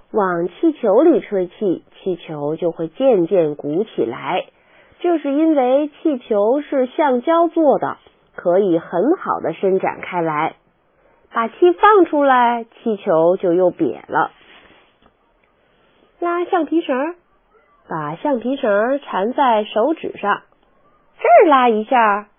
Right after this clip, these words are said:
那儿扯一下，就成了星星的形状。再一拉一扯，就成了太空人儿。可以伸展的橡皮绳儿能做出很多形状。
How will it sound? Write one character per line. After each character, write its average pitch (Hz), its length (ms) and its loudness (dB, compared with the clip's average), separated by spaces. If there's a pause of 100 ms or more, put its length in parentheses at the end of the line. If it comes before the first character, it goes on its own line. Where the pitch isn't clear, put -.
那 392 180 2
儿 302 80 2
扯 - 300 -8
一 - 100 -4
下， 214 320 -2 (220)
就 220 180 0
成 190 240 -8
了 208 80 -2
星 370 320 2
星 302 160 2
的 196 120 2
形 170 300 -6
状。 196 360 0 (580)
再 302 160 4
一 254 140 2
拉 254 200 2
一 240 120 0
扯， 214 160 -6 (400)
就 415 100 4
成 349 160 2
了 392 120 4
太 392 140 2
空 392 140 2
人 359 100 2
儿。 370 140 0 (720)
可 240 160 -2
以 247 180 0
伸 349 280 2
展 185 180 -2
的 156 120 -6
橡 240 200 -4
皮 214 160 -10
绳 214 160 -4
儿 202 220 0
能 240 220 -2
做 254 200 0
出 302 220 -4
很 - 260 -8
多 294 200 2
形 165 280 -6
状。 196 260 0